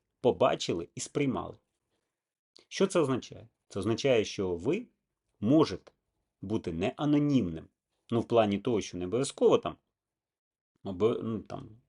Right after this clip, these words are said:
світить телефон, там, де ви живете і так далі. Ну, у вас може бути фото ваше, нормальне, звичайне фото. Пошта якась,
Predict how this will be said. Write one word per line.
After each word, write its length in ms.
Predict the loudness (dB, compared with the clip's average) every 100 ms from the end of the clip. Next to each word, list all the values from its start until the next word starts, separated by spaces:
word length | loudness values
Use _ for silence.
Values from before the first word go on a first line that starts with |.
| -12
світить 560 | -4 -2 2 0 -2 -14 _ _
телефон, 760 | -2 -2 0 4 6 8 6 2
там, 300 | -2 -4 -4
де 140 | -2
ви 120 | 0
живете 640 | -2 -2 2 6 6 6 2
і 40 |
так 180 | -6 -8
далі. 200 | -10 -14 -14 -6
Ну, 160 | -4
у 40 | -2
вас 200 | -4 -2
може 180 | -4
бути 200 | -4 -10
фото 440 | -12 -6 -6 -8 -14 _ _ _ _ _ -6
ваше, 420 | -2 -2 -4 -16 _
нормальне, 440 | -8 -4 -2 -2 -4
звичайне 400 | -6 -6 -6 -6
фото. 320 | -12 -18 -18 _ _ _ _ 0
Пошта 400 | 4 4 4 2
якась, 460 | 2 0 -4 -8